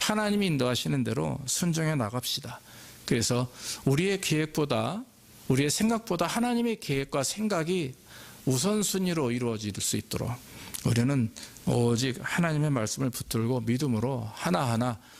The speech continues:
순종해 나갈 때 주께서 역사해 주실 줄로 믿습니다. 마지막으로 하나님의 자녀의 삶은 항상 기뻐하는 삶입니다. 오늘 성경 말씀에도 십칠 절, 십팔 절 말씀에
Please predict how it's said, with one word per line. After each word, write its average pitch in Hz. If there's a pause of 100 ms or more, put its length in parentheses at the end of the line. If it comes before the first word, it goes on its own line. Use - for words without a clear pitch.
(180)
순종해 160
나갈 110
때 117
주께서 -
역사해 120
주실 117
줄로 113
믿습니다. 117 (500)
마지막으로 147
하나님의 143
자녀의 123
삶은 120 (420)
항상 165
기뻐하는 131
삶입니다. 120 (680)
오늘 143
성경 147
말씀에도 131 (840)
십칠 -
절, 147
십팔 131
절 135
말씀에 131